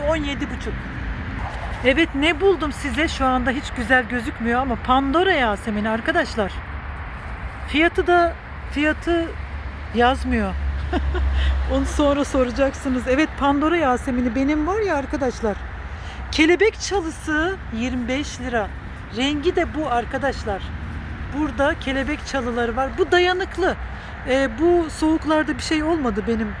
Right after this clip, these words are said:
kelebek çalılarına. Tüylü İstanbul palmiyesi diyor. Yirmi lira. Şöyle bakın. Ötede yukalar var. Yetmiş beş lira. Şey, agave. Agave americana, mavi sabır çiçeği diyorlar.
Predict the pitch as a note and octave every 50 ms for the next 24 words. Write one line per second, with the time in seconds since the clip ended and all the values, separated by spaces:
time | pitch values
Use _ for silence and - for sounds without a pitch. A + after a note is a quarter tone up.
0 | - - - A#3+ A3+ A#3 G3+ A#3 G#3+ - - - A#3+ G#3+ A3 G#3+ G#3 G#3+ G#3 G3+
1 | G#3 B3+ E4+ - - - - - - - - - - - - - D#4 F4+ F4+ F4
2 | E4 G4 G4 F4 D#4+ - - - G#4 G#4 F#4 E4 F4 - - - D#4+ D4+ D4+ D4
3 | D4 D4 D4+ - - D4 A#3+ A3+ C#4+ C#4+ D4 D#4 F4 F#4+ E4+ D#4+ F#4+ G4+ G4+ G#4
4 | G#4+ F#4 F4 C#4 C4 C4+ C4 C#4+ E4+ - - - - - - - - - D#4 C#4
5 | B3 A#3+ G#3 A#3 A#3 - - C4+ C#4 D#4 F#4+ G4 - - - - - - - -
6 | - - - - E4+ E4+ E4 E4+ E4 E4 D4 D4 E4+ E4 - E4+ E4 D4+ D4+ C#4
7 | B3 A3 G3+ A#3 A#3 A#3+ C#4 D#4+ - - - - - - - - - - A#3 C4
8 | C4+ - D4+ D#4 - - - D#4 E4 D4 - - A#3+ A3+ A#3+ A#3+ - - - -
9 | - - - C#4+ C4+ B3+ A#3 B3 B3 A#3+ D4 C#4+ A#3 A#3+ G#3+ G3 - - - -
10 | - - - - - - - - C4+ C#4 - D#4 D4+ C4+ F4+ F#4 D4 C#4+ C#4 D4+
11 | E4 D#4+ - - - D4 D#4 D#4+ D4 C#4+ D4 C4+ A#3+ B3 B3+ B3+ C4 C4+ C#4 F#4
12 | - - D4+ D4 G#3 B3 A#3 G#3 - - - - - - - - - - - -
13 | - - - - B3 - - B3+ A#3 A3+ A3 A3 G#3+ F#3+ - - - - - -
14 | - B3 B3+ C4 C4 C4+ C4+ E4 G4 G4+